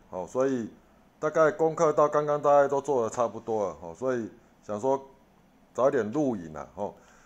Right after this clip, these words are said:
那我们先来看一，看一下，以美股哦，美股其实礼拜五收盘还算 OK 哦，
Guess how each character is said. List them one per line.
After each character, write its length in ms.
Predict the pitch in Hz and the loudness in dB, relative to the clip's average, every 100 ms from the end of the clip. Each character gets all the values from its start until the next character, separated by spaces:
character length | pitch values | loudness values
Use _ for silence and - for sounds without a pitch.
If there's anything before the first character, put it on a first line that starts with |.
| _ _ | _ _
那 420 | 208 214 185 151 - - _ _ _ _ | 4 6 8 6 -2 -14 _ _ _ _
我 200 | 127 135 | 2 4
们 120 | 151 | 2
先 220 | 156 208 | 4 6
来 160 | 190 160 | 8 6
看 260 | 180 190 156 | 6 4 4
一， 80 | 135 | -4
看 240 | - 170 | 2 2
一 60 | 135 | 2
下， 200 | 170 127 | 4 4
以 140 | 123 | 4
美 220 | 123 151 196 | 0 2 2
股 280 | 143 113 | 0 0
哦， 160 | 101 101 | 2 2
美 160 | 123 175 | 0 -2
股 240 | 147 123 | -2 -4
其 60 | 113 | -4
实 100 | 143 | -6
礼 80 | 120 | 0
拜 160 | 165 | 2
五 100 | 131 | 2
收 160 | 110 143 | 2 -2
盘 160 | 127 110 | 0 -2
还 100 | 110 | 0
算 160 | 139 | -2
OK 500 | - 120 117 117 110 - _ | 0 -6 -2 -4 -4 -10 _
哦， 240 | 101 92 | -6 -6